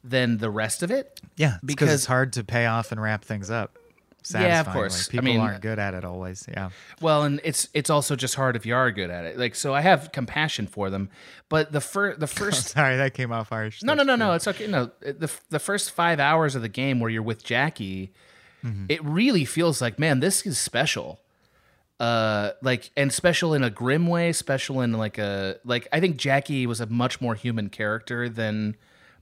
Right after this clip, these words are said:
Speaker 1: most of the other people you run into in this game.
Speaker 2: Mm-hmm.
Speaker 1: Um,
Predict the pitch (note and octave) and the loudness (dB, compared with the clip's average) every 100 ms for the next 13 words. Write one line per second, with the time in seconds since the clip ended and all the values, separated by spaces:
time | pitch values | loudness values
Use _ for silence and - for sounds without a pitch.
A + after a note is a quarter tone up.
0 | - G#3 A3+ A3 - G#3 G3 F#3 G3 G3 | -6 -2 2 2 0 0 0 0 -2 0
1 | G3 E3+ E3 F3 F#3 F#3+ F#3+ G3 F#3 - | 2 2 2 0 0 0 0 -2 -4 -4
2 | F#3 G3 G#2 G2+ G2+ - - _ _ C3 | -4 -2 -4 -8 -12 -20 -20 _ _ -4
3 | B2 A#2 G#2+ | 0 0 -2